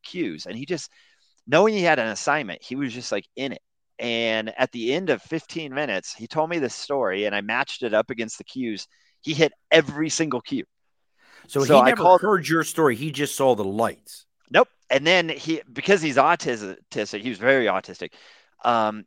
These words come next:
Speaker 1: he kept telling the story. So, like, the whole time in the parking lot, his mom was crying because, because she, she w-, his whole life he was told, "Don't be around lights and sounds." And, and now all of a sudden, some, she saw it the same way I saw it. Even before she knew that he matched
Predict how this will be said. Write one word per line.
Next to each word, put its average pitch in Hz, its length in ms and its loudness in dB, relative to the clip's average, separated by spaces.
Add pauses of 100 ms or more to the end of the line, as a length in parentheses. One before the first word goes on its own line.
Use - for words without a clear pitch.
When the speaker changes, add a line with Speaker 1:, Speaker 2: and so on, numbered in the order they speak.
(100)
Speaker 1:
he 147 280 -4
kept - 320 -2
telling 98 320 -10
the 82 60 -14
story. 78 320 -12
So, 131 200 -6
like, 123 180 -2
the 127 60 -16
whole 143 180 -2
time 131 220 -2
in 104 60 -8
the 95 60 -10
parking 147 400 -6
lot, 127 300 0 (360)
his 127 160 -8
mom 151 260 2
was 139 120 -4
crying 113 440 -2
because, 101 460 -10
because - 280 -8
she, 113 480 -8
she 117 520 -10 (100)
w-, 110 140 -8 (280)
his 123 160 -12
whole 165 180 0
life 127 240 2
he 120 120 -6
was 104 120 -8
told, 117 240 -4
"Don't 113 180 -4
be 107 140 -6
around 98 360 -4
lights 101 260 -4
and 95 80 -16
sounds." 101 460 -6 (640)
And, 113 520 2
and 123 120 -6
now 135 180 4
all 139 80 6
of 110 80 0
a 113 40 -8
sudden, 110 360 0
some, 120 240 -6 (100)
she - 220 -6
saw 127 240 2
it 104 80 -6
the 107 60 -12
same 110 200 -6
way 101 120 -6
I 101 140 -2
saw 76 240 -8
it. 82 120 -12 (300)
Even 185 280 -2
before 160 280 0
she 135 160 -8
knew 131 340 -4
that 120 120 -2
he 107 100 -6
matched 113 580 -6